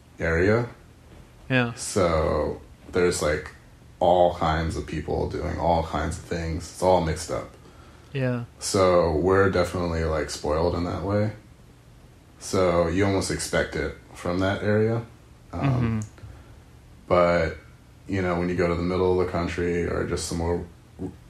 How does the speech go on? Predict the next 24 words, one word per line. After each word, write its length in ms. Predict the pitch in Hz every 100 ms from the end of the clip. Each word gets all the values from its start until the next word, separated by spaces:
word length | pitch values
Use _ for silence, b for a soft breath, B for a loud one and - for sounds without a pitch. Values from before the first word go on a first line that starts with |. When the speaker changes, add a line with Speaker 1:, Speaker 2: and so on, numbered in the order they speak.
| -
Speaker 1:
rural 320 | 95 95 90
places 520 | 90 90 90 87 80
where 100 | 82
people 320 | 80 90 85 82
are 60 |
very 320 | 80 80 78 78
alienated, 760 | 82 80 78 73 73 73 -
you 120 | 80
know 80 | 76
what 80 | 73
I 40 | 71
mean? 240 | 73 76
Like, 1000 | 104 107 - - - - - - - 90
um, 480 | 82 76 69 69 - - -
for 160 | - 101
instance, 380 | 95 92 85 82
like, 280 | 82 80 82
um, 460 | 82 82 85 - - -
Bartees 440 | 82 78 90 87
Strange, 840 | - - - - 85 87 90 - - - - - - - - - -
Speaker 2:
Mm-hmm. 260 | 127 113 110 - -
Speaker 1:
he, 560 | 101 95 92 90 87 -
you 160 | 101 90
know, 300 | 87 82